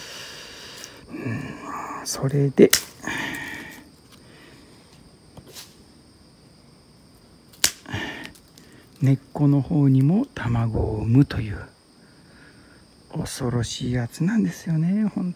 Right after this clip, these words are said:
当に。よし。で、よいしょよいしょ。かな。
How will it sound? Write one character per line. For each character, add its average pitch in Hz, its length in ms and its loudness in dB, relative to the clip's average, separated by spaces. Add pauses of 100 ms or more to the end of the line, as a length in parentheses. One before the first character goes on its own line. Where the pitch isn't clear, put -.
(160)
当 - 80 -8
に。 165 200 -2 (1800)
よ 160 140 0
し。 - 840 -6 (1800)
で、 175 100 -4
よ - 60 -8 (3000)
い - 40 -12
し - 120 -8
ょ - 40 -16
よ - 120 -10
い - 60 -10
し - 140 -10
ょ。 - 40 -8 (2250)
か - 140 -14
な。 143 520 0